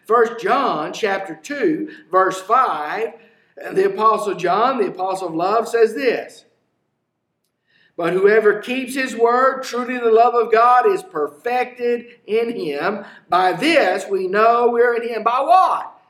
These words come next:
Because we obey the word of God. So we desire the word. We hear God's word. We acknowledge we've heard God's word by obeying God's word. That builds us up in the faith. That's how we examine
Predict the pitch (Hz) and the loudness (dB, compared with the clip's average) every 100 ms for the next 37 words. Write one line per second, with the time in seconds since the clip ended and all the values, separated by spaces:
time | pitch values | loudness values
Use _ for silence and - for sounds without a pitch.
0 | _ _ _ 151 156 147 151 143 156 247 | _ _ _ -12 -10 -6 -4 -4 -4 -4
1 | 226 139 135 170 208 170 143 180 233 143 | -4 -6 -6 -8 -10 -12 -10 -8 -8 -8
2 | 123 131 147 - 208 208 277 285 110 - | -8 -10 -12 -14 -16 -14 -14 -14 -16 -18
3 | _ _ _ _ _ _ _ _ _ _ | _ _ _ _ _ _ _ _ _ _
4 | 226 220 220 196 - 202 269 269 196 175 | 2 4 2 0 0 0 0 0 0 0
5 | 180 160 147 - - 185 190 - 269 320 | 0 0 -2 -6 -6 -4 -4 -6 -6 -4
6 | 311 247 220 196 196 190 165 160 226 220 | -2 0 0 0 0 2 2 0 -4 -2
7 | 233 294 320 - 214 202 196 196 190 190 | 0 0 0 -4 -4 -4 -4 -2 -2 -2
8 | 196 240 254 - - - 233 247 247 262 | -2 0 -2 -4 -12 -2 2 2 2 2
9 | 311 311 254 214 190 180 185 175 - 254 | 2 0 0 -2 -2 -2 -4 -4 0 2
10 | 277 277 269 - 190 165 - - - - | 4 4 2 0 0 0 0 -6 -8 -2
11 | 214 196 - 294 320 226 135 - _ _ | 0 -2 -6 -6 -2 -2 -4 -10 _ _
12 | _ _ _ _ 214 220 226 240 226 220 | _ _ _ _ -4 -2 -2 0 4 2
13 | 214 170 247 294 226 220 226 - | 2 0 0 0 0 0 -2 -8